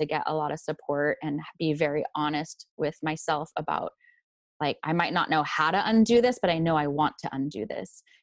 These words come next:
and letting that first desire lead the way. So sometimes we're not gonna have the answers, but I just want people to know that the inquiry has great power. We have to ask the question. We have to get in tune with the desire. And if we don't know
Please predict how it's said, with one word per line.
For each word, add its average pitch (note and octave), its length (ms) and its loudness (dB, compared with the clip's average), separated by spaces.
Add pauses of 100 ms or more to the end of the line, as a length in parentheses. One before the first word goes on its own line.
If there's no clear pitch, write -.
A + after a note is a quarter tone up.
and E3 120 0
letting D#3 300 2
that D3 200 2 (140)
first D#3 400 0 (260)
desire D3+ 800 2
lead E3 380 0
the D3+ 100 0
way. D3+ 460 -2 (440)
So F3 160 2
sometimes A3+ 300 2
we're A#3 80 2
not A3 180 2
gonna G3 160 2
have F#3 320 2
the F#3 140 2
answers, C#3+ 540 -4
but D#3 120 2
I D#3+ 120 -2
just E3 160 -6
want - 180 -2
people E3+ 300 0
to E3 80 -2
know D#3+ 220 2
that D#3+ 180 -2
the D3+ 160 2
inquiry E3 580 2
has D3+ 240 -2
great D#3 420 0
power. C#3+ 540 -2 (240)
We F3 80 4
have E3+ 320 -2
to - 180 -2
ask D#3+ 220 -4
the D3+ 60 -4
question. E3 420 -4
We D#3 80 0
have D#3+ 260 -2
to F3 60 0
get E3 160 2
in D#3 80 -2
tune E3 240 -4
with D#3 140 -2
the D#3+ 80 -2
desire. D#3 640 0
And D#3 80 0
if D3+ 100 -6
we E3 60 0
don't E3 320 0
know D#3+ 360 4